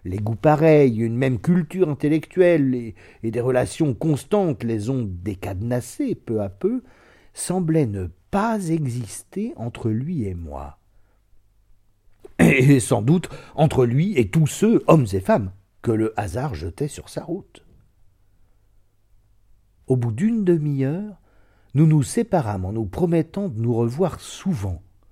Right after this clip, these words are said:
et il me donna son adresse après m'avoir invité à déjeuner le surlendemain.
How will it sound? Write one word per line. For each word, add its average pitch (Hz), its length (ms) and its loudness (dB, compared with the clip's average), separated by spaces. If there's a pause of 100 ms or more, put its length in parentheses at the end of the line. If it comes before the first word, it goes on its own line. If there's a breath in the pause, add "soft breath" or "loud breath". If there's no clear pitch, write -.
(640)
et 139 100 4
il 160 140 4
me 127 120 4
donna 135 280 2
son 123 240 -6
adresse 87 600 -8 (360 soft breath)
après 160 220 2
m'avoir 139 400 2
invité 151 300 2
à 98 60 0
déjeuner 98 460 -4
le 110 140 -6
surlendemain. 67 720 -12